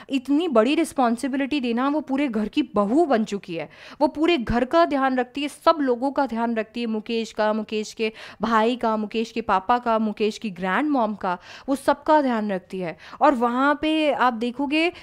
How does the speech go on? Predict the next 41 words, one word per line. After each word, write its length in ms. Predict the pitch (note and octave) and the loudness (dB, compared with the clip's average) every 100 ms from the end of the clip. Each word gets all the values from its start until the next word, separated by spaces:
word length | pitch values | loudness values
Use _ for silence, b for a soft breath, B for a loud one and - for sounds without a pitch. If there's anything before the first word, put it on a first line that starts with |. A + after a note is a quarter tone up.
| B | B
तो, 260 | - D4 D4 | 2 6 6
अ, 220 | A#3+ A#3+ | 8 8
मुकेश 480 | B3 B3+ C#4 C4+ C#4 | 6 2 0 0 0
के 380 | D#4+ D#4+ D#4+ C4 | 0 2 4 2
जो 160 | A#3+ | 0
पापा 380 | C#4 A3+ C#4+ C4+ | 2 4 6 4
है, 240 | C#4+ B3+ C4+ B B | 4 2 -2 B B
वो 60 | |
पहले 320 | D4 B3+ B3+ D4 | 2 4 6 4
टेलर 340 | B3+ A3+ B3+ | 2 2 2
के 140 | D4+ | 2
जैसे 280 | C4 B3 C#4 | 0 2 0
काम 260 | C4 G#3+ A#3+ | 2 2 2
करते 320 | A#3+ A3+ A#3+ | -2 0 -2
थे, 80 | C4+ | 0
अब 240 | C4 A#3 A#3 | 2 2 2
वो 80 | |
एक 140 | C4+ G#3+ | -2 0
बैंगल 320 | G3 G3 B3+ | 0 0 0
मेकर 320 | B3+ A#3 B3 | 0 0 -2
के 140 | A#3+ A#3+ | -2 -2
जैसे 260 | A3+ A#3+ | -2 -2
काम 300 | A#3 F#3+ G#3+ A3 | 0 0 0 -2
कर 140 | G3 | -2
रहे 100 | F#3+ | 0
हैं। 120 | G3+ B B B | -2 B B B
पर 100 | F#4+ | 0
उन्होंने 680 | A4+ D4 D#4 E4+ F4 F#4 D4+ | 0 0 0 0 0 0 -2
लाइफ 380 | A3+ B3+ C#4 D4+ | 2 2 2 -4
में 120 | E4 | -2
ना 60 | F#4 | 0
इससे 280 | F4 - F4+ | -2 -2 2
ज़्यादा 260 | D#4+ D#4 | 4 4
वो 60 | F4+ | 2
कुछ 280 | F#4 - F4 | 0 -2 -2
नहीं 160 | E4+ | 0
कर 80 | B3 | 0
पाए। 260 | - E3+ - | -2 -4 -2
उन्होंने 280 | B3+ D#4 | 0 0
बोला, 200 | D#4+ E4 | 2 4
"देखो, 340 | E4+ E4 F4+ | 2 2 0